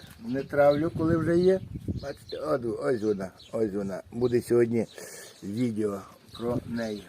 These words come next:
Я вже кропив, показував. Хо-, хто хоче, ну, купити її, на насіння пробуйте. Вона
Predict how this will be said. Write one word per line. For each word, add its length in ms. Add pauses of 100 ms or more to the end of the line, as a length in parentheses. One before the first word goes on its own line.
(180)
Я 220
вже 220 (280)
кропив, 440 (140)
показував. 560 (180)
Хо-, 260
хто 240
хоче, 260
ну, 260
купити 520
її, 280 (120)
на 180
насіння 500
пробуйте. 680 (380)
Вона 520